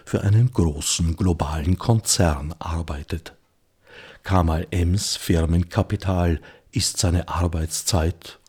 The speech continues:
und sein Transporter, der, weil elektrisch betrieben, in der Anschaffung trotz staatlicher Prämie so teuer war, dass er dafür einen für seine Einkommensverhältnisse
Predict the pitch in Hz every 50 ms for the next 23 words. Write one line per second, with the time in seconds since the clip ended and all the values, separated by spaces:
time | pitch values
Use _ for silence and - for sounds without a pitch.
0 | _ - 95 87 78 78 - - - 95 87 85 - - 113 110 107 - - -
1 | - - 104 87 78 76 - - 90 78 76 - - - - - - - - 85
2 | 85 82 78 78 - - - - - 82 78 76 76 - - - 82 78 78 -
3 | - - - 92 80 - - - - - - - 98 98 101 95 101 90 78 73
4 | - - - - - - - _ - 117 107 131 - - - 87 80 76 - -
5 | - 85 76 - - - 98 92 101 104 101 - - _ - - 78 71 - -
6 | - - - - - 101 82 85 - - - 92 - - 95 82 - - 87 82
7 | 90 87 82 76 85 85 78 - - - - - - - - 107 143 - - -
8 | - 107 92 82 76 76 76 - 80 78 76 78 90 - - _ - - 87 -
9 | - - - 92 85 82 - - - 95 87 85 - - 92 85 82 80 78 76
10 | - - 95 87 - 90 82 78 82 - - 85 87 87 - - - 107 87 85
11 | 82 - - - 95 85 87 92 95 - - - 104 87 - 107 98 92